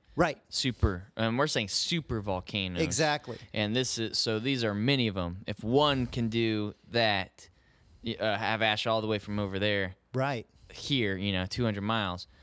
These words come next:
Speaker 2: imagine what many of 'em, how the sky was filled with that much ash to cover the sun's rays.
Speaker 1: Exactly. Exactly. So, but here's the crazy part. The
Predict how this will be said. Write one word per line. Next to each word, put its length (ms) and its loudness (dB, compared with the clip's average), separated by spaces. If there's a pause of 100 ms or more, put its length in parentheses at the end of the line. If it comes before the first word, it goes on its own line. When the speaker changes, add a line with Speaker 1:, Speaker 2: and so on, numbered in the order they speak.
(140)
Speaker 2:
imagine 420 0
what 140 -2
many 460 2
of 160 -2
'em, 260 -6 (140)
how 400 -2
the 100 -8
sky 420 0
was 180 -8
filled 280 -6
with 140 -10
that 200 2
much 320 -2
ash 320 -2
to 120 -4
cover 760 -2 (180)
the 140 -2
sun's 480 -2
rays. 480 -4
Speaker 1:
Exactly. 540 0 (280)
Exactly. 560 -2 (240)
So, 380 4
but 160 2
here's 240 2
the 80 -6
crazy 320 2
part. 260 2 (720)
The 160 4